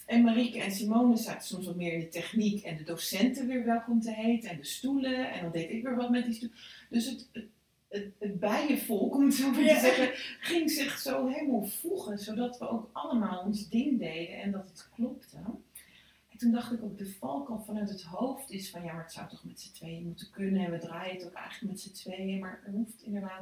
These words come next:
Speaker 1: of het moet maar een zware dag zijn, je bent super blij dat je gewoon met z'n drieën bent.
Speaker 2: Ja, vanuit het stoere stuk van, nu kunnen we het wel.
Speaker 1: Ja.
Speaker 2: Het gaat niet om of je het kunt, wat
Speaker 1: Nee.
Speaker 2: wil je?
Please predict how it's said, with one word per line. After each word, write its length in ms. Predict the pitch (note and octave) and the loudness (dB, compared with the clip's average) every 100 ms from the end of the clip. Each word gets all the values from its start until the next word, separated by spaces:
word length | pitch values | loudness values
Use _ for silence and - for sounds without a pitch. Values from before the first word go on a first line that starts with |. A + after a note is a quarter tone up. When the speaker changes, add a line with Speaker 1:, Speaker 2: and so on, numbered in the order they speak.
| F#3+ | -14
Speaker 1:
of 380 | _ - _ - | _ -20 _ -4
het 100 | F#3+ | 4
moet 100 | G3 | 4
maar 160 | F#3+ F3+ | 4 0
een 60 | |
zware 400 | - F#3 F3+ F3 | -6 -6 -6 -6
dag 240 | F3+ A#3 - | -4 -6 -6
zijn, 280 | E3 E3+ | -8 -8
je 60 | F3+ | -8
bent 180 | F3 E3+ | -8 -10
super 500 | - - C4+ - G3 | -12 -6 -6 -6 -8
blij 300 | E3+ F3 F3 | -8 -10 -10
dat 200 | E3+ - | -12 -14
je 60 | - | -18
gewoon 240 | F3+ E3+ | -14 -12
met 160 | E3+ - | -12 -14
z'n 120 | E3+ | -18
drieën 300 | F3 F#3+ F3 D#3+ | -16 -14 -14 -14
bent. 400 | D#3+ - - - | -18 -18 -20 -20
Speaker 2:
Ja, 80 | _ - - | _ -20 -20
vanuit 280 | - D3+ - | -16 -16 -14
het 100 | - | -14
stoere 380 | - D3+ - | -12 -12 -14
stuk 240 | - D3 D3 | -16 -16 -14
van, 180 | - C#3+ | -14 -12
nu 120 | E3 - | -12 -12
kunnen 220 | D3 D#3+ | -14 -12
we 60 | E3 | -12
het 100 | E3 | -8
wel. 340 | D#3 D#3+ F3+ - | -8 -8 -12 -10
Speaker 1:
Ja. 520 | G#3 A3+ - G#3 F#3 - | -2 0 0 -2 -4 -12
Speaker 2:
Het 80 | - | -18
gaat 140 | - | -16
niet 100 | D#3 | -16
om 60 | D3+ | -16
of 60 | - | -18
je 40 | |
het 180 | _ D#3+ | _ -14
kunt, 180 | E3+ - | -14 -16
wat 160 | - - | -16 -4
Speaker 1:
Nee. 140 | G3+ | -2
Speaker 2:
wil 100 | D4+ | -2
je? 140 | B3 | -4